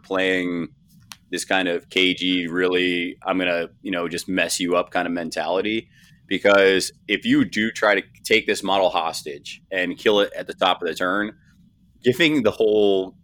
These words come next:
you know, rest of the guild plus two armor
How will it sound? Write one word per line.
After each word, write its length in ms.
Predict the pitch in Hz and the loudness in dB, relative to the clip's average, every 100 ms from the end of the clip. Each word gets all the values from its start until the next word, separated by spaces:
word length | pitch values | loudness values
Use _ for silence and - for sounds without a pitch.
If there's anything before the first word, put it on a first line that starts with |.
| _ | _
you 80 | 98 | -4
know, 280 | 95 87 76 - | -2 -2 -6 0
rest 280 | 104 98 | 0 0
of 60 | 85 | -2
the 80 | 87 | -6
guild 540 | 73 107 90 85 78 - | 0 2 4 0 -4 -4
plus 240 | 120 110 | 0 0
two 180 | - 104 | 0 -2
armor 480 | 85 101 87 78 73 | 2 2 0 -2 -8